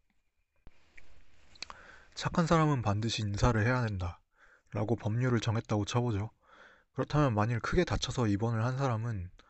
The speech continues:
인사를 못하니까 착하지 않을 겁니다. 선천적인 장애를 가진 관계로 예법에 맞는 인사를 하지 못한 사람도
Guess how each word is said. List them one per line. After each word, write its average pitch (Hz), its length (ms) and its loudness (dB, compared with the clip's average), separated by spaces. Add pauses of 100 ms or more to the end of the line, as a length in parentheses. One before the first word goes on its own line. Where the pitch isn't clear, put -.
(600)
인사를 135 340 4
못하니까 120 440 6
착하지 127 380 0
않을 92 160 2
겁니다. 87 440 -6 (880)
선천적인 160 720 2
장애를 113 360 2
가진 104 300 -2
관계로 98 580 0 (440)
예법에 143 320 6
맞는 110 300 2
인사를 107 360 0
하지 127 140 -2
못한 101 320 -2
사람도 101 480 -2